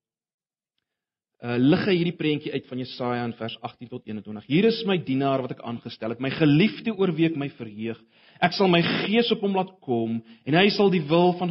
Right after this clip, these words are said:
God aan die nasies bekend maak. Hy sal nie twis nie en nie skreeu nie en niemand sal sy stem op die strate hoor nie. 'n Riet wat geknak is, sal hy nie afbreek nie en 'n lampet wat rook nie uitdoof nie. Hy sal die wil van God laat seëvier.'"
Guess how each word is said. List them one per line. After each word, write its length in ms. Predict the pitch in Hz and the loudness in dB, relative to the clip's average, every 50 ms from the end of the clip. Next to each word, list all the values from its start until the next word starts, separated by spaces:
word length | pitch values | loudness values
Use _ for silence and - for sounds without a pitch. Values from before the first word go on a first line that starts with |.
| 160 - - | -6 -8 -6
God 240 | 156 147 147 _ - | -6 -6 -6 _ -10
aan 80 | 135 135 | -8 -6
die 120 | 131 123 | -6 -4
nasies 360 | 123 120 123 123 - 139 - | -4 -4 -6 -6 -8 -12 -12
bekend 380 | - - _ - 110 110 110 117 | -14 -14 _ -10 -10 -10 -8 -8
maak. 140 | 120 117 139 | -6 0 0
Hy 40 | 143 | 0
sal 180 | 139 - 147 135 | 2 2 0 0
nie 160 | 139 135 - | 0 -2 -4
twis 300 | - 208 233 226 - - - | 0 2 2 2 2 -2 -2
nie 140 | 226 208 170 | -2 -2 0
en 60 | 165 | -2
nie 120 | 170 170 - - - | -2 -2 -4 -10 -10
skreeu 260 | - 123 123 123 120 | -10 -4 -2 -2 -2
nie 140 | 127 123 127 | 0 -2 -2
en 140 | 131 143 151 | 0 0 2
niemand 440 | 170 233 240 202 160 120 101 - - - _ _ _ _ _ | 2 2 4 4 2 2 0 -4 -16 -20 _ _ _ _ _
sal 200 | _ - 131 127 | _ -8 -8 -8
sy 100 | - 131 | -8 -12
stem 380 | 120 - - - 139 139 143 139 | -12 -12 -12 -10 -8 -8 -8 -8
op 80 | 117 - | -10 -14
die 80 | 110 - | -14 -16
strate 400 | - - - 135 135 135 - 143 | -14 -8 -6 -4 -4 -4 -6 -6
hoor 240 | 117 110 110 107 | -6 -6 -6 -6
nie. 160 | 110 107 104 _ _ _ _ _ - | -8 -10 -12 _ _ _ _ _ -12
'n 60 | 104 120 | -4 -4
Riet 140 | 165 180 208 | -4 -2 -2
wat 120 | 190 196 | -4 -4
geknak 360 | 196 185 - 202 202 202 196 202 | -4 -4 0 2 2 2 2 -2
is, 100 | 190 - | -2 0
sal 100 | 208 196 | -2 0
hy 60 | 196 | 0
nie 100 | 196 202 | 0 -2
afbreek 440 | 208 208 208 - - 110 110 - - | -4 -4 -6 -8 -10 -10 -10 -10 -8
nie 80 | 113 113 | -8 -8
en 80 | 113 | -6
'n 180 | 113 110 110 117 | -4 -2 0 2
lampet 440 | 143 175 170 - - - 101 95 - | 2 2 0 0 -4 -10 -14 -14 -14
wat 140 | 110 - - | -18 -18 -14
rook 340 | 110 120 127 123 120 123 _ _ _ _ _ - | -8 -4 -4 -4 -4 -6 _ _ _ _ _ -12
nie 120 | 151 - - | -10 -8 -6
uitdoof 400 | 113 113 104 107 107 104 - 104 | -6 -6 -4 -6 -8 -8 -10 -14
nie. 160 | 101 98 _ _ _ _ _ _ _ _ _ _ _ - | -16 -16 _ _ _ _ _ _ _ _ _ _ _ -10
Hy 80 | 135 | -10
sal 180 | 143 - 175 165 | -4 -2 0 0
die 120 | 156 123 120 | 0 0 -2
wil 140 | 123 120 117 - | -4 -4 -4 -8
van 120 | 123 117 - _ | -14 -16 -16 _
God 200 | - 107 101 _ _ _ _ _ _ _ | -12 -12 -12 _ _ _ _ _ _ _
laat 160 | - 104 - - - - | -20 -20 -20 -20 -20 -18
seëvier.'" 360 | 104 95 - _ _ _ | -18 -18 -18 _ _ _